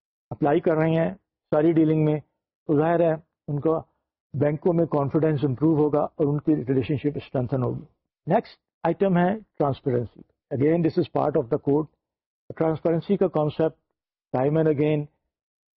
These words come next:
بینکنگ کی انڈسٹری میں بہت، آ، اس کی اہمیت ہے، اور اس کا concept یہی ہے کہ کسٹمر کے حوالے سے بینکوں کو چاہیے کہ وہ جو ان کو terms and condition بتا رہے ہیں،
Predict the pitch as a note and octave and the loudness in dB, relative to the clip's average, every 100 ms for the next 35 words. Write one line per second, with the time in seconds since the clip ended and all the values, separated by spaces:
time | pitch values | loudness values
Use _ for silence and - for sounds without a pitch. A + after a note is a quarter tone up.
0 | A#2+ C3 C#3+ C#3 E3+ E3 E3 D#3 D#3+ - | -6 -2 -2 0 0 0 2 2 2 0
1 | _ _ B2+ C3+ - D3 C#3 C#3+ D#3 D#3 | _ _ -2 -2 -2 -2 0 0 -2 -4
2 | A#2+ C3+ - - B2+ B2 D#2+ - - C3 | -4 -2 -2 -2 0 0 -2 -6 -8 -6
3 | - B2+ B2+ D3 C#3 C#3+ C#3 - _ _ | -6 -4 -2 -2 -2 -2 -4 -10 _ _
4 | - D#3+ - G3+ F3+ E3+ G#3 - F#3+ F#3 | -6 -4 -2 0 0 0 -2 0 2 4
5 | G3 E3 E3 _ _ _ _ _ _ _ | 4 2 -2 _ _ _ _ _ _ _
6 | _ _ _ _ _ - B3 - - _ | _ _ _ _ _ 0 2 2 -4 _
7 | _ _ - - A#3+ A#3+ B3+ A#3+ F3+ D3+ | _ _ -4 -4 0 0 2 2 2 2
8 | D#3+ F3 - F#3 F3+ C3 C#3+ D#3 - F#3+ | 2 0 2 2 2 0 -2 -2 0 -2
9 | F3 F#3+ F3 D3 D3+ E3 D#3+ _ - E3 | 0 0 0 2 2 2 -2 _ 0 0
10 | C3 D3 F3+ F#3+ F3 E3 E3+ D#3+ F3 E3 | 0 0 2 4 2 2 0 0 -2 -2
11 | E3 D#3 E3 D3+ C#3+ C#3 - F3+ E3+ E3+ | -2 0 -2 0 0 0 0 0 0 0
12 | E3 E3 D#3+ F3+ | 2 2 2 0